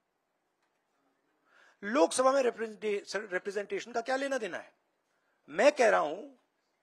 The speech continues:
कि बजट डिसीजन जो लेते हैं,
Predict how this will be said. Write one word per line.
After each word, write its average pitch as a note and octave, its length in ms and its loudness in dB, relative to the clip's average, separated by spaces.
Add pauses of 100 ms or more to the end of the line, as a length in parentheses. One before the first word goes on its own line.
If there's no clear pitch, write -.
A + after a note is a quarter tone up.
(420)
कि D4 160 0
बजट G3+ 640 6 (720)
डिसीजन B3 480 0
जो C#4+ 120 6
लेते A3+ 320 4
हैं, F3+ 440 -2